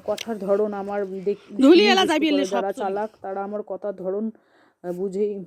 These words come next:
Speaker 1: মানে, আহ, কথার ধরন শুনলেই টের পাবেন। তো মেহমানের বাসায় আলহামদুলিল্লাহ খাওয়া দাওয়া করে দাওয়াত পেলে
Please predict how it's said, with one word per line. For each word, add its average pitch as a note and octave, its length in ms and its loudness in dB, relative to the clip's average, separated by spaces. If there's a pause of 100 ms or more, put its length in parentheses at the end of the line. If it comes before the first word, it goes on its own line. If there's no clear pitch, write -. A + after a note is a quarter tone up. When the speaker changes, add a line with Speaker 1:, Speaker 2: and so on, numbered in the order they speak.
Speaker 1:
মানে, F#3 300 -6 (340)
আহ, F3 140 -10
কথার G3 280 -4
ধরন G#3 420 -2 (420)
শুনলেই A3+ 520 -4
টের G3 240 -2
পাবেন। F3 260 -8 (460)
তো G#3 220 0
মেহমানের B3 440 0
বাসায় A#3+ 320 2
আলহামদুলিল্লাহ A3+ 680 -4
খাওয়া G3+ 280 -4
দাওয়া G#3 220 0
করে G#3 320 -4 (380)
দাওয়াত G3+ 340 -2
পেলে B3 300 0